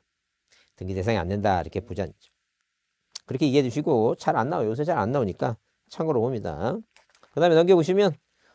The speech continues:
어디에 백사십팔 쪽에 자, 백사십팔 쪽에 거기 등기할 사항인 권리 있죠?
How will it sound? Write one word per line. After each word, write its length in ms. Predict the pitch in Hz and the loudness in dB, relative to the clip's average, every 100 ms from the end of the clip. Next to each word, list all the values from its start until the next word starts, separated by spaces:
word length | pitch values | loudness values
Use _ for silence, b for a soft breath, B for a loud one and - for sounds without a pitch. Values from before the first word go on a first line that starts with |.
| - | -2
어디에 520 | 135 170 156 110 135 - | 0 2 2 2 0 -2
백사십팔 880 | 120 185 - 113 113 170 - 170 | 0 0 -2 -4 -2 -4 -6 -8
쪽에 400 | - 117 170 156 _ _ _ _ _ _ B B B | -6 -2 0 -2 _ _ _ _ _ _ B B B
자, 300 | - 123 113 | 2 6 6
백사십팔 580 | - 143 165 156 - 143 | 4 0 0 -2 -2 -2
쪽에 640 | 170 170 151 107 101 131 131 | -2 0 2 2 2 -2 -2
거기 580 | 127 135 98 104 175 - _ _ _ _ | -4 0 0 0 -2 -6 _ _ _ _
등기할 360 | 120 127 160 156 | -6 0 4 4
사항인 400 | 156 147 156 156 | 4 2 0 -2
권리 400 | 101 110 135 131 | -2 -2 0 -2
있죠? 340 | - 226 170 | 0 0 0